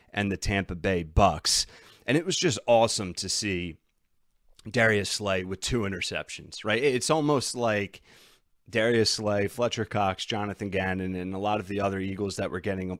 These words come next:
put on blast throughout the week were listening to us, because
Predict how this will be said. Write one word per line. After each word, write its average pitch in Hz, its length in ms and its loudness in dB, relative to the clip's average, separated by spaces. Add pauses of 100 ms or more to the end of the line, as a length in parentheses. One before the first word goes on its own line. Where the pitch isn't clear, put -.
put 123 160 0
on 101 200 2
blast 98 480 -4
throughout 101 240 -2
the 95 80 -8
week 107 260 -4
were 104 100 0
listening 101 500 -2
to 87 180 -8
us, 78 180 -8
because 120 460 4